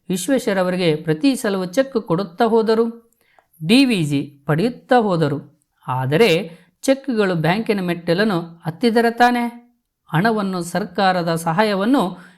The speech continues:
ಇಷ್ಟು ಉದಾಸೀನ ಮಾಡದ ವ್ಯಕ್ತಿ ಎಂಥ ಶ್ರೀಮಂತರಿರಬಹುದು? ನೋಡಿ, ಪ್ರಸ್ತುತ ಒಂದು ಗದ್ಯ ಭಾಗ. ಈ ಗದ್ಯ ಭಾಗಕ್ಕೆ ತಮ್ಮ-, ಸಂಬಂಧಪಟ್ಟಂತೆ ಒಂದು ಪ್ರಶ್ನೆ ಈ ರೀತಿ ಕೇಳಿದರೆ, "ಡಿ ವಿ ಜಿ ಅವರು ಸರ್ಕಾರದ ಹಣವನ್ನು ಉದಾಸೀನ ಮಾಡಿದ ರೀತಿ ಹೇಗಿತ್ತು?"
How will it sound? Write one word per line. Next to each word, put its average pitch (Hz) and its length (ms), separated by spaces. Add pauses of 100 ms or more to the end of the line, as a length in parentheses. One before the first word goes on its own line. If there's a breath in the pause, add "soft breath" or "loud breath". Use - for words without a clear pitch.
(120)
ಇಷ್ಟು - 360
ಉದಾಸೀನ 214 720
ಮಾಡದ 202 360
ವ್ಯಕ್ತಿ 180 640
ಎಂಥ 165 260
ಶ್ರೀಮಂತರಿರಬಹುದು? 180 1200 (340)
ನೋಡಿ, 135 160
ಪ್ರಸ್ತುತ 170 520
ಒಂದು 190 560 (180)
ಗದ್ಯ 151 260
ಭಾಗ. 160 220 (420 loud breath)
ಈ 196 40
ಗದ್ಯ 185 280
ಭಾಗಕ್ಕೆ 240 200
ತಮ್ಮ-, 190 300
ಸಂಬಂಧಪಟ್ಟಂತೆ 185 1040
ಒಂದು 254 120
ಪ್ರಶ್ನೆ 226 340
ಈ - 20
ರೀತಿ 170 240
ಕೇಳಿದರೆ, 147 580 (680 soft breath)
"ಡಿ 247 220
ವಿ 302 160
ಜಿ 247 180
ಅವರು 220 200
ಸರ್ಕಾರದ 226 480
ಹಣವನ್ನು 196 400
ಉದಾಸೀನ 240 540
ಮಾಡಿದ 190 300
ರೀತಿ 170 360
ಹೇಗಿತ್ತು?" 160 1000